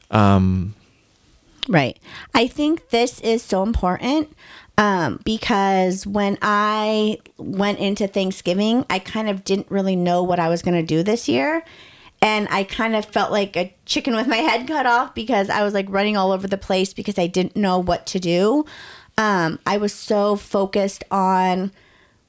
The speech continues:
Speaker 2: recovery and keeping my goals in mind, but not allowing myself to be so strict, not being all in and all out. And it was kind of like, I don't know what to do and I don't know what I'm gonna do.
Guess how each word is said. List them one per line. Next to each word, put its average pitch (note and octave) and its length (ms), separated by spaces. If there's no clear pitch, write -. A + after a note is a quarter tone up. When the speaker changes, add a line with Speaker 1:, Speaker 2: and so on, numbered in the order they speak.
Speaker 2:
recovery F3 840
and F3+ 300
keeping G#3+ 320
my F#3 120
goals F3 300
in F#3 140
mind, F3 380
but F#3+ 120
not A3 360
allowing F#3+ 340
myself F#3 340
to G3 80
be F#3 120
so F#3 200
strict, E3 540
not A3 400
being G3+ 200
all F#3 220
in F3+ 120
and F3 120
all E3+ 160
out. E3 380
And A3 100
it F3 80
was G3 120
kind G#3+ 220
of G3+ 60
like, F#3 320
I B3+ 140
don't C#4+ 140
know D4 100
what D4 140
to D4 80
do C#4+ 140
and C4+ 120
I C#4 40
don't C4+ 160
know C4 80
what B3+ 100
I'm B3 100
gonna A#3 180
do. F#3+ 380